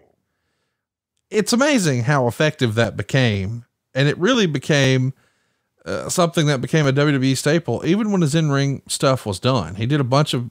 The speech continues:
various appearances, including being Teddy Long's best man for his wedding on SmackDown. And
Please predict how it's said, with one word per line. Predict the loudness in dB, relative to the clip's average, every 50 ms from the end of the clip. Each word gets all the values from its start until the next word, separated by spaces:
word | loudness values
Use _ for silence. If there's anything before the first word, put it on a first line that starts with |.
| -14 _ -4
various | 0 2 2 2 2 0
appearances, | -4 -2 0 0 0 0 0 0 0 0 0
including | 0 -2 0 0 0 2 2 0
being | 0 0 -2 0
Teddy | 0 2 2 4
Long's | 2 2 2 2 0
best | 0 0 0 0 0 -2
man | 0 0 2 0
for | 0 0 0
his | 0 0 0
wedding | -2 0 0 2 2 2 0 0
on | -2 -4
SmackDown. | -4 -2 0 0 0 0 0 -2 0 0 0 0 0 0 -2
And | -4 -6 -8